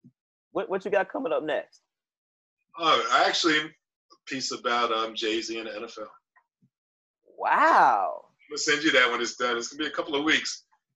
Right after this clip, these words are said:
Speaker 2: Yeah, you kinda put that on my mind, I have to tell you. <laughs>
Speaker 1: Okay.
Speaker 2: So, yeah,
Speaker 1: <laughs>
Speaker 2: we're trying to pull something together now, yeah.
Speaker 1: Okay, well, I was,
Speaker 2: It's
Speaker 1: I,
Speaker 2: a
Speaker 1: well, I
Speaker 2: tough one. That's a
Speaker 1: appreciate
Speaker 2: tough
Speaker 1: that.
Speaker 2: one. Like, trying to deal with, um,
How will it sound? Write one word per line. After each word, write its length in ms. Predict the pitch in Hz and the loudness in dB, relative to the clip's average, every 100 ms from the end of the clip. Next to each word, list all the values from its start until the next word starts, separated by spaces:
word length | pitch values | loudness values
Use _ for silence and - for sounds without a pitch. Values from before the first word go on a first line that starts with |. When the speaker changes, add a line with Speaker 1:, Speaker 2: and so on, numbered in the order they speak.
| _ | _
Speaker 2:
Yeah, 100 | 110 | -6
you 120 | 120 165 | -4 0
kinda 220 | 170 185 | 2 2
put 160 | 165 | 2
that 120 | 147 143 | 4 4
on 100 | 131 | 4
my 100 | 127 | 2
mind, 360 | 147 - 120 117 | 4 6 4 2
I 60 | |
have 100 | 127 - | -2 -6
to 60 | - | -2
tell 200 | 147 123 | 0 0
you. 120 | 95 | -2
<laughs> 60 | - _ _ - | -12 _ _ 2
Speaker 1:
Okay. 200 | 202 233 | 4 6
Speaker 2:
So, 420 | 220 247 - 131 - - _ 165 - | 6 6 4 0 -4 -12 _ -12 0
yeah, 80 | 240 135 135 135 - | 2 4 4 4 -2
Speaker 1:
<laughs> 100 | 175 | -16
Speaker 2:
we're 80 | - | -4
trying 100 | 170 | 0
to 80 | 151 | 2
pull 80 | 165 | 0
something 260 | 151 160 151 | 2 2 2
together 340 | 143 143 143 | 2 4 4
now, 300 | 147 135 107 | 2 2 0
yeah. 360 | 107 120 131 110 - _ _ _ _ - - | 0 2 2 2 -4 _ _ _ _ -6 -6
Speaker 1:
Okay, 260 | 165 156 165 | 0 0 2
well, 360 | 151 160 - - | 4 2 2 2
I 160 | 131 | 2
was, 160 | 147 156 123 | 4 0 2
Speaker 2:
It's 80 | |
Speaker 1:
I, 60 | 135 | 2
Speaker 2:
a 40 | 131 | 6
Speaker 1:
well, 120 | 127 | 6
I 60 | 151 | 6
Speaker 2:
tough 80 | - | 4
one. 160 | 151 | 0
That's 140 | 135 131 | 0 0
a 40 | |
Speaker 1:
appreciate 160 | 113 - | -4 2
Speaker 2:
tough 220 | - - - | 2 2 0
Speaker 1:
that. 60 | - | -4
Speaker 2:
one. 60 | - - _ _ - | -4 -10 _ _ -10
Like, 120 | 117 | -2
trying 260 | - 165 156 | 2 2 2
to 40 | |
deal 260 | 151 170 160 | 4 4 4
with, 180 | 156 - | -2 0
um, 480 | 135 135 127 127 | 4 4 4 -4